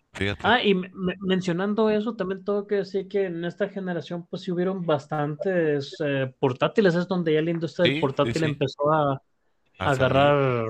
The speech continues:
Speaker 1: salir. Auge.
Speaker 2: furor, este, ahora sí que todo el mundo sacó, este, Game Boy, eh, eh, pues, desde Nintendo, Atari sacó su Atari Lynx, eh, Sega, pues, también sacó su Sega Game Gear,
Speaker 1: Ujú.
Speaker 2: eh, el Turbo Express, no manches, no me acordaba del Turbo Express, que es el de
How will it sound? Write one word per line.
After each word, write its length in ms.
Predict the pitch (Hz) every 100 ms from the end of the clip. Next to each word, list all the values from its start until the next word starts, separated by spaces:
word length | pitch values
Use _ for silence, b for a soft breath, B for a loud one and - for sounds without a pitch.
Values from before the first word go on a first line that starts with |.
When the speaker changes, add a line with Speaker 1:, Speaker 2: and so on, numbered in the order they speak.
| -
Speaker 1:
salir. 100 | -
Auge. 280 | 92 101 104
Speaker 2:
furor, 360 | 135 151 185 147
este, 580 | 139 - 143 135 127 123 b b -
ahora 260 | 135 165 190
sí 140 | 202
que 80 | 208
todo 260 | 180 202 190
el 60 |
mundo 240 | 190 185 170
sacó, 400 | 170 170 160 143
este, 640 | 139 - _ 156 151 147
Game 240 | 147 156
Boy, 320 | 147 147 151 151
eh, 100 | 147
eh, 280 | 143 135 131 - -
pues, 140 | 131
desde 220 | 135 135 131
Nintendo, 560 | 131 131 170 165 160
Atari 400 | 131 131 147 156
sacó 340 | 147 143 151 139
su 260 | - 139
Atari 360 | 127 131 123 131
Lynx, 520 | 165 170 170 - - _ b b b
eh, 280 | 139 135 127
Sega, 380 | 143 143 151 151
pues, 160 | 135
también 220 | 127 131
sacó 260 | 127 131 131
su 160 | - 123
Sega 460 | 127 127 127 120
Game 240 | 117 120 123
Gear, 360 | 156 151 151 147 _ _
Speaker 1:
Ujú. 300 | _ 87 82
Speaker 2:
eh, 280 | 131 117 113
el 100 | 120
Turbo 240 | 170 160 160
Express, 880 | - - - 165 156 165 196 -
no 100 | 190 180
manches, 260 | 185 185
no 60 | 170
me 80 | 175
acordaba 300 | - 160 160
del 80 | 165
Turbo 180 | 160 151
Express, 440 | 147 - 165 165
que 80 | 147
es 120 | 139
el 60 |
de 60 | 160